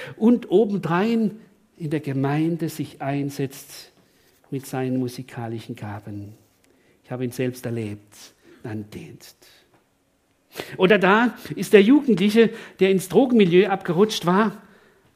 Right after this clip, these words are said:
und keine Zukunft mehr sah, sein Leben wegwerfen wollte und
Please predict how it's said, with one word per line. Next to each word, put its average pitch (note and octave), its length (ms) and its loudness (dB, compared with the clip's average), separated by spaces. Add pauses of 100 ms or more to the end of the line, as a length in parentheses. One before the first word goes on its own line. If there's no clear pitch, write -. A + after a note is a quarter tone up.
und D3+ 180 -6
keine D#3 300 0
Zukunft D#3 580 -6
mehr C3 140 0
sah, D3 320 -2
sein C#3+ 240 -2
Leben E3+ 320 0
wegwerfen D#3+ 640 0
wollte F3 400 4 (800)
und C#3+ 280 -4